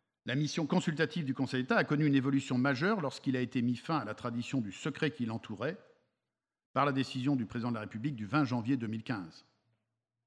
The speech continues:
Désormais, à l'exception des lois financières, des lois de ratification d'ordonnances et des lois autorisant la ratification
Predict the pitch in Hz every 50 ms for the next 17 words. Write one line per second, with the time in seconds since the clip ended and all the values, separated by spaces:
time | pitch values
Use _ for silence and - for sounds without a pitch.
0 | _ _ _ _ _ - 98 95 90 107 117 107 135 156 185 196 180 131 120 123
1 | 123 - - 120 - - 147 143 127 120 110 120 147 139 - - 127 127 127 -
2 | - - 196 214 190 127 117 110 117 131 135 127 117 104 120 143 - - 139 -
3 | - 131 - 139 - - 135 123 117 107 113 113 117 127 120 113 - - - -
4 | _ _ _ _ _ _ _ _ _ _ - 107 110 123 120 120 127 139 120 110
5 | 123 120 - 123 117 123 110 135 127 113 98 95 131 135 - 131 - - 123 -
6 | 131 120 - - 139 131 131